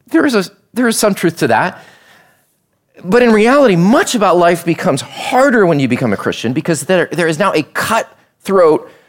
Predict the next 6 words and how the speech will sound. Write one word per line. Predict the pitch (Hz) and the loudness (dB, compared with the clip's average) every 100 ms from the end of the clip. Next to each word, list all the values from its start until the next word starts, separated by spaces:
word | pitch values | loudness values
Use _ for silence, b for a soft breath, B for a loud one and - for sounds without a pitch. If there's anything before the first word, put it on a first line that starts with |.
| B - | B -4
moral | 156 190 180 165 | 0 2 2 -2
conflict | - 160 233 240 196 131 - - - _ _ _ _ _ | -4 -2 0 0 -2 -2 -4 -6 -20 _ _ _ _ _
waging | 120 147 226 196 202 196 | 0 2 2 2 0 0
inside | 165 147 185 190 | -2 -2 -2 -2
of | 120 | -2
you | 98 73 98 | -4 -6 -8